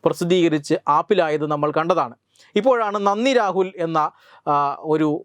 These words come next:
വാക്യവും ഉയർത്തിപ്പിടിച്ചു വരികയും കുറേ സർക്കുലേഷൻ നഷ്ടപ്പെടുത്തുകയും ചെയ്തത്. എന്തായാലും സർക്കുലേഷൻ കുറച്ച് പോയാലും വേണ്ടില്ല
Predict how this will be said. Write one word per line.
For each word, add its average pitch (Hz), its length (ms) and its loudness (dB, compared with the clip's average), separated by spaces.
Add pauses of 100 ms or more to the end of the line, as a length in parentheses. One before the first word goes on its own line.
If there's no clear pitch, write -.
(120)
വാക്യവും 156 580 0
ഉയർത്തിപ്പിടിച്ചു 147 640 0
വരികയും 131 420 0 (280)
കുറേ 240 180 2
സർക്കുലേഷൻ 185 640 0
നഷ്ടപ്പെടുത്തുകയും 151 840 -2
ചെയ്തത്. 120 280 0
എന്തായാലും 220 560 0 (220)
സർക്കുലേഷൻ 269 600 2
കുറച്ച് 208 280 0
പോയാലും 208 500 0
വേണ്ടില്ല 165 360 0